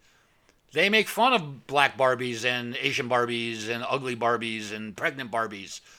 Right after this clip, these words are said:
I love it. They go all out, and that's fantastic. But this stupid thing, taking out the seven dwarfs, I mean, there's this great interview. If you, if you go to YouTube and you Google, um, Piers Morgan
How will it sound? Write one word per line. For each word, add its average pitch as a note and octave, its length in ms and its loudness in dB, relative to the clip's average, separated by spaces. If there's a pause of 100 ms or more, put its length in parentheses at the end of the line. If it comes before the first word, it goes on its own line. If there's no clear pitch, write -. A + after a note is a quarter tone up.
I D3 60 0
love G#3+ 200 10
it. A#2+ 140 -2 (520)
They D3 200 2
go D3+ 640 4
all G3 240 8
out, D3 300 6
and A#2+ 200 -8
that's D3+ 160 0
fantastic. D3+ 720 -2 (600)
But G2+ 140 -12
this F#3+ 180 2
stupid - 500 0
thing, B2+ 300 -2
taking D3+ 280 -4
out C#3+ 140 0
the - 80 -10
seven C3 300 -2
dwarfs, C#3 680 2 (320)
I - 60 -6
mean, F#3 60 2
there's B3 120 2
this E3 140 2
great E3+ 360 2
interview. D3 360 -2
If A#2 80 -6
you, D#3 80 -10 (120)
if E3+ 120 -10
you D#3 80 -4
go D#3+ 260 4
to F3 60 4
YouTube D3+ 560 0
and B2 100 -4
you A#2 80 -4
Google, B2+ 560 0 (340)
um, A2+ 680 -2 (320)
Piers D#3 280 0
Morgan D3+ 680 2